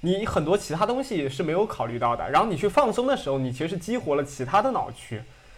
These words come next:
它可能就是会反过来会帮助到这个工作会达到更好的一个状态。所以就等于，虽然你刚刚说休息，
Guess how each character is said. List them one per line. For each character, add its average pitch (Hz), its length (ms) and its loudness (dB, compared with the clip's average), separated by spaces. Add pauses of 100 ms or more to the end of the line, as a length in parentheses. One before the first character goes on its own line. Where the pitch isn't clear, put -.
(100)
它 - 140 8
可 208 180 4
能 151 200 4
就 196 80 4
是 185 180 6
会 190 160 6
反 120 240 4
过 170 120 4
来 196 120 10
会 180 120 2
帮 190 260 6
助 220 140 0
到 160 140 8
这 190 200 2
个 131 240 2
工 170 220 -4
作 170 160 2
会 139 120 0
达 120 140 2
到 127 120 2
更 170 140 -2
好 - 160 -6
的 - 80 -14
一 131 40 -12
个 104 100 -10
状 117 220 -6
态。 117 140 -8
所 170 180 2
以 196 80 4
就 262 140 -2
等 185 140 0
于， 123 220 -4
虽 233 160 0
然 220 100 0
你 135 120 -2
刚 151 180 0
刚 175 80 0
说 180 100 2
休 196 240 0
息， 143 160 -4